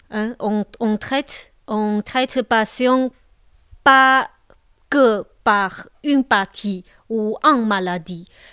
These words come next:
Hein, on voit, euh, entier, entier, entièrement, euh, quelle est la cause et on pense quelle est la, es-, l'essen-, essentielle, quelle est la cause derrière, hein. Euh,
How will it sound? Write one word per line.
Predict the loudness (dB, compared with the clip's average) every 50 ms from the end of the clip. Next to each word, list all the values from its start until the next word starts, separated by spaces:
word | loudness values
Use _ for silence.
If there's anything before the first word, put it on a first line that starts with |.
| -20 _ -6
Hein, | -4 -4 -4 -4
on | -4 -2 -2 -2
voit, | -2 0 2 4 4 6 6 4 2 0 -4 -14 -20 -20 -20 -20 -14 -10
euh, | -8 -6 -4 -4 -4 -4 -4 -6 -6 -2 2
entier, | 2 2 2 0 0 -2 -2 -2 -4 -8 -6 -4 -4 -4 -4 -6 -10 _ _ -8
entier, | -6 -6 -6 -8 -6 -6 -6 -6 -4
entièrement, | -6 -8 -6 -6 -4 -4 -4 -2 -2 -2 -2 -2 -2 -4 -8 -14 -20 -20 -20 -20 -20 _ -16
euh, | -14 -14 -14 -14 -16 -16 -4
quelle | -2 0 2 2 2
est | 2
la | 2 2 0
cause | -2 -2 -2 -2 -2 -2 -2
et | -2 -2 0
on | 2 2 0 0
pense | 0 _ 2 2 2 0 -2 -4 -4
quelle | -4 -2 0
est | 0 0 0 2
la, | 0 0 0 -2 -6 -14 -20 _ _
es-, | -4 -4 -4 -6 -6
l'essen-, | -2 -2 -2 -2 -2 -4 -6 -6 -4
essentielle, | -4 -4 -4 -4 -4 -4 -2 -4 -4 -2 0 0 0 0 -2 -4
quelle | -4 -4 -2
est | -2 -2
la | -2 -2 -4 -4
cause | _ -2 0 0 0 0 0 -4 -6 -8 -10 _ _ _ _ _ -2
derrière, | 0 0 0 -2 -4 -4 -2 2 2 2 2 2 0 -2 _ _ _ -20 -20 _ _ _ -12
hein. | -10 -8 -8 -8 -10 -12 _ -20 -20 -20 -20 _ _ _ -4
Euh, | -2 0 2 2 2 2